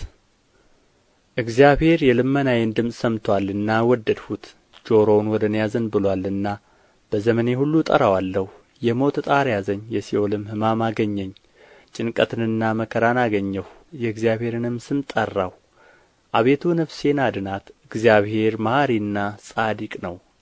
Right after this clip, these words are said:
አምላካችንም ይቅር ባይ ነው። እግዚአብሔር ሕፃናትን ይጠብቃል። ተቸገርሁ፣ እርሱም አዳነኝ። ነፍሴ ሆይ ወደ ዕረፍትሽ ተመለሺ፣ እግዚአብሔር መልካም አድርጎልሻልና። ነፍሴን ከሞት ዓይኔንም ከእንባ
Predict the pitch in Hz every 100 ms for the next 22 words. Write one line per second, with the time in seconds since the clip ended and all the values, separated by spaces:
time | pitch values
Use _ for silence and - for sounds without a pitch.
0 | - 107 104 101 107 98 - 104 101 104
1 | - 107 101 95 90 107 - _ _ _
2 | _ 113 110 123 135 156 156 - 135 -
3 | 117 107 107 107 104 92 - 107 - 95
4 | 104 _ _ 131 - 147 120 104 95 -
5 | - _ - - 120 117 123 107 101 92
6 | 95 95 _ _ _ 113 120 - 104 101
7 | 104 113 117 117 113 113 - 131 - 110
8 | 98 98 - 98 - _ _ _ _ _
9 | _ - 107 110 107 107 107 110 107 -
10 | 123 135 127 117 113 104 104 101 92 92
11 | 95 95 - _ _ _ _ _ _ 123
12 | 123 - 165 165 - 104 101 104 - -
13 | 113 113 127 135 143 147 101 101 101